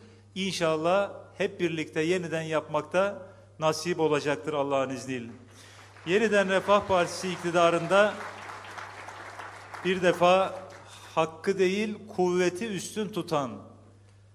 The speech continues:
hakkı değil, kuvveti üstün tutan Şangay Örgütü gibi, Avrupa Birliği, G yirmi, Amerika gibi yapıların peşinden koşmak yerine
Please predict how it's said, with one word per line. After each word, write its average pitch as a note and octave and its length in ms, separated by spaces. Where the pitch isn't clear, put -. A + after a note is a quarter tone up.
hakkı D#3 520
değil, G3 340
kuvveti F3 500
üstün F3 320
tutan G3+ 560
Şangay F3 600
Örgütü D#3+ 360
gibi, C#3 340
Avrupa F3+ 520
Birliği, D#3+ 420
G D3+ 100
yirmi, F3 480
Amerika F3 580
gibi E3 280
yapıların E3 600
peşinden E3 540
koşmak E3+ 460
yerine E3+ 540